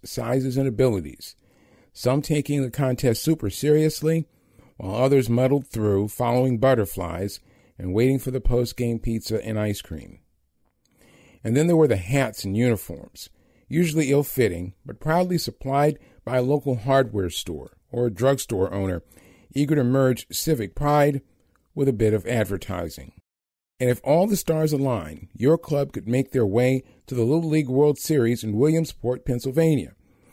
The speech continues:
where they might get the chance to play a group of kids from across the globe for a peek into the ideals of childhood. Not to get all Norman Rockwell here,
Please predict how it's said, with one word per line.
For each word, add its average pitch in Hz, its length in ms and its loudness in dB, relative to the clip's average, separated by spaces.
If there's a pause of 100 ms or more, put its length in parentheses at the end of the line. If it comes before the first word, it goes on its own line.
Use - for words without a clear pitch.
(160)
where 101 140 -4
they 104 100 -2
might 127 380 -2
get 170 160 -6
the 170 40 -10
chance 120 460 -2
to - 140 -12
play 117 220 -4
a 104 40 -4
group 127 260 -4
of 139 140 -12
kids 117 320 -2
from 120 140 -6
across 117 400 -6
the 131 100 -8
globe 107 460 0 (200)
for 143 220 -4
a 135 60 -6
peek - 500 -4 (180)
into 104 160 -8
the 104 160 -8
ideals 104 720 -2
of - 140 -16
childhood. 101 600 -6 (1300)
Not 170 280 -2
to 151 40 -8
get 139 180 0
all 131 200 0
Norman 113 400 -2
Rockwell 135 560 0
here, 139 380 0